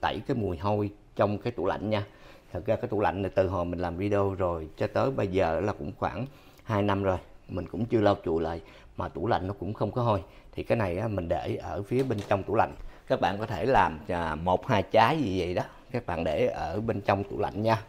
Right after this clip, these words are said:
Thì nó sẽ không có bị hôi nữa. Rồi, cái thứ ba là laundry. Laundry ở đây á, là tức là cái máy giặt. Thì, à, thường thường các bạn mà xài máy giặt mà lâu ngày, các bạn biết, các bạn giặt đồ á, các bạn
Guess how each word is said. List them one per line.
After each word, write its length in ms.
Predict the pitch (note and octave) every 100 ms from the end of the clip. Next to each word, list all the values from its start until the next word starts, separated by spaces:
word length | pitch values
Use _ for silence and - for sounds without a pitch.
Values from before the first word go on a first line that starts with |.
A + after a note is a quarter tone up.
| -
Thì 80 | E2+
nó 180 | F2 G2
sẽ 260 | - F#2
không 200 | A2 G2
có 80 | G#2+
bị 120 | F#2+
hôi 220 | G2+ G2+
nữa. 180 | E2 E2 - - - -
Rồi, 360 | G#2+ G2+ E2+ -
cái 100 | C#3
thứ 140 | C#3+ E3
ba 400 | D3 C#3+ A2+ F#2 -
là 240 | G2 F#2+ F#2
laundry. 480 | A#2 A#2+ G#2+ F#2+
Laundry 420 | F2+ A#2 G#2 F#2 E2
ở 120 | F#2
đây 220 | A#2 G2+
á, 160 | A#2 A#2+
là 200 | G#2+ -
tức 240 | - -
là 60 | -
cái 120 | G#2+
máy 140 | A#2 A#2+
giặt. 140 | F2 -
Thì, 220 | A#2 F#2
à, 160 | F#2+ F2 D2+
thường 160 | G2 F#2
thường 260 | G2 F2+ E2+
các 140 | A#2
bạn 200 | F2+ F2+
mà 100 | F2+
xài 280 | - F2 E2 -
máy 160 | A#2+ A#2
giặt 180 | -
mà 80 | F#2+
lâu 140 | F2+ G2+
ngày, 300 | G2+ F2+ D#2
các 140 | A2
bạn 220 | D#2 D#2+
biết, 140 | A2+ C#3+ -
các 120 | B2
bạn 220 | F#2 F2+
giặt 160 | - G2
đồ 280 | F2+ E2+
á, 80 | F#2+ - - - -
các 120 | A2 F#2+
bạn 200 | E2